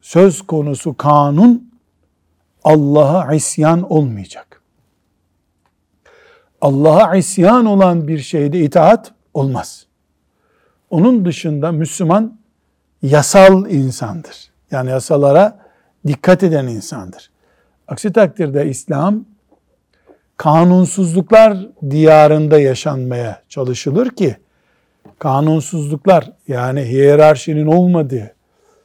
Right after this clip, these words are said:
e, herkesin kendi çapında bir diktatörlüğe, e, hizmet ettiği bir toplumda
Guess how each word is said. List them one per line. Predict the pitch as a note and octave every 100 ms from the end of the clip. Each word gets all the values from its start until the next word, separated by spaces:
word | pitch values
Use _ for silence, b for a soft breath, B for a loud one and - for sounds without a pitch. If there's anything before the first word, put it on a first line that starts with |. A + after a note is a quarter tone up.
| _ _ _ _ -
e, | A#2+
herkesin | A#2+ D#3 F3 C#3 E3+ F#3 G3 - _ _ _ _
kendi | C#3+ C3+ D#3+
çapında | - C#3+ F3 D#3 D3+
bir | D3 C#3 C3
diktatörlüğe, | B2+ D3+ C3+ D#3 D3 C#3+ D#3+ E3+ E3+ _ _ _ _ _ -
e, | C3+ B2 B2 D#3 A2+
hizmet | B2 C#3+ E3+ E3
ettiği | C#3+ _ D3+ C3
bir | C3 C#3+ G3
toplumda | - C#3+ D#3+ C#3+ A#2 A2 C3 G3+ -